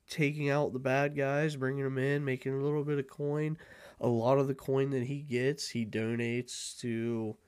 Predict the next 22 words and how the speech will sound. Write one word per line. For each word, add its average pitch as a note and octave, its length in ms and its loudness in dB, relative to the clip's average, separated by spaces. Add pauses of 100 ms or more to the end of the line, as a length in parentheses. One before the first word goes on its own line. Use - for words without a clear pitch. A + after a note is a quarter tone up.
(1120)
whatever B2 600 0
local, A#2 720 0 (160)
uh, F#2+ 400 -6 (420)
char-, C3 500 2
or A#2+ 100 -2
not, A2+ 200 -8 (240)
I G2+ 60 -10
guess A2+ 220 -12
not E2+ 120 -6
really G2+ 240 -2
charity, G#2+ 600 0
but, G2 220 -4 (460)
you C#3+ 100 0
know, B2 120 4
like, B2+ 200 2
the B2+ 200 -2
local D#3+ 460 2
orphanage C#3+ 1000 2
or A#2 80 -6
something B2+ 420 -4
like A#2+ 220 -4
that. A#2+ 380 0